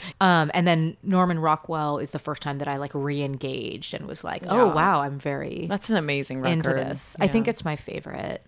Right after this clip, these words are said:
Speaker 2: Right, yeah, yeah.
Speaker 1: Probably,
Speaker 2: Yeah.
Speaker 1: yeah.
Speaker 2: It's definitely one of, if not the best,
Speaker 1: Yeah.
Speaker 2: for sure.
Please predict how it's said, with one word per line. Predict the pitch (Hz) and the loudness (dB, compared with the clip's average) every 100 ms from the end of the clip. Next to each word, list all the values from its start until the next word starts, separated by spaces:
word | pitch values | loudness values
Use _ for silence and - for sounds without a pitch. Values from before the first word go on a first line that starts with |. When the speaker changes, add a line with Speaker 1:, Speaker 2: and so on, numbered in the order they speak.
| - | 0
Speaker 2:
Right, | 190 185 | 2 2
yeah, | 190 180 180 180 208 214 | 4 6 6 4 0 -2
yeah. | 202 | 2
Speaker 1:
Probably, | 185 165 160 - - - 175 | 2 2 -2 -6 -6 -8 -2
Speaker 2:
Yeah. | 175 147 | 4 6
Speaker 1:
yeah. | 139 139 170 _ - | 4 2 -6 _ -6
Speaker 2:
It's | - | 4
definitely | 202 180 165 139 - _ _ _ _ _ - | 4 4 -4 -6 -14 _ _ _ _ _ -8
one | 156 156 147 | 2 2 2
of, | 135 143 | -2 -4
if | - | -6
not | - - | -10 -10
the | - | -10
best, | - 82 87 - | -8 -8 -8 -8
Speaker 1:
Yeah. | 180 | -6
Speaker 2:
for | - | -4
sure. | - 143 139 139 | -6 -6 -8 -10